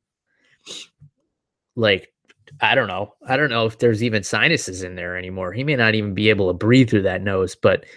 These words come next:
damn it, is he fucking tough. <laughs> So, uh, you know, Arlovsky losing the decision there.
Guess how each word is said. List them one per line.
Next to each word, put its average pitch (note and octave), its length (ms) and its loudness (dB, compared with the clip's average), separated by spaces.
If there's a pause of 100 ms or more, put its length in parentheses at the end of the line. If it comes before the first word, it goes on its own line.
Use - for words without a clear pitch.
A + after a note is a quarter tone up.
(960)
damn C#3 260 6
it, F#2+ 80 2
is G2 140 -2
he G#2+ 160 -2 (140)
fucking G#2 320 0
tough. - 420 0
<laughs> - 800 4
So, C#3 460 6 (500)
uh, D3+ 260 4
you G3+ 100 0
know, D#3 180 4
Arlovsky G3 520 0
losing F3+ 340 -2
the D#3+ 140 -2
decision D#3 500 -4
there. D#3+ 380 0